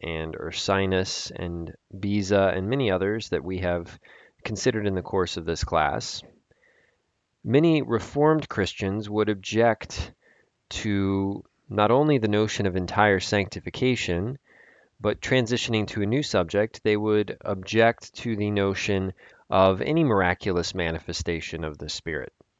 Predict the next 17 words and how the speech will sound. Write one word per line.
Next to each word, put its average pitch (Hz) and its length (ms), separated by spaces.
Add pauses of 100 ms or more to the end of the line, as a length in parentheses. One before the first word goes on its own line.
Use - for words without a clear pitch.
(460)
And 107 140
in 110 80
some 156 240
sense, 127 280
we 113 140
can 104 160
look 120 160
at 113 80
entire 95 440
sanctification 90 920
as 82 400
a 90 140
miraculous 85 840
work 85 240
of 80 140
the 87 80
Spirit. - 380